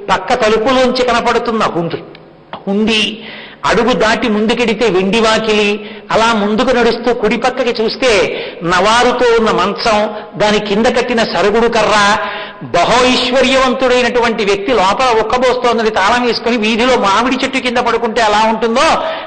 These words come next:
అలా బయట ఉన్న ఆ మావి-, ఆ మంచం, దాన్ని చూసి ఒక్క అడుగు ముందుకేసి ఇలా చూసి దగ్గరికి వెళ్ళేటప్పటికి మొదటి గడప దగ్గరికి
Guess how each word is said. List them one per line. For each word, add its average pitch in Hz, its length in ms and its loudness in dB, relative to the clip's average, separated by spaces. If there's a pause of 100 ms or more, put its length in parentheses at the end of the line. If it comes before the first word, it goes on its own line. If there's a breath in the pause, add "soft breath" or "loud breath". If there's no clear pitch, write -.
(120)
అలా 214 200 2
బయట 196 300 0
ఉన్న 240 200 2
ఆ 233 120 2
మావి-, 202 500 2
ఆ 190 340 0
మంచం, 202 720 0 (340 loud breath)
దాన్ని 220 260 2
చూసి 247 380 -4
ఒక్క 233 340 -2
అడుగు 214 300 2
ముందుకేసి 226 640 -2
ఇలా 220 460 0
చూసి 226 180 -4
దగ్గరికి 226 520 0
వెళ్ళేటప్పటికి 226 680 0
మొదటి 196 300 -2
గడప 226 240 0
దగ్గరికి 226 640 0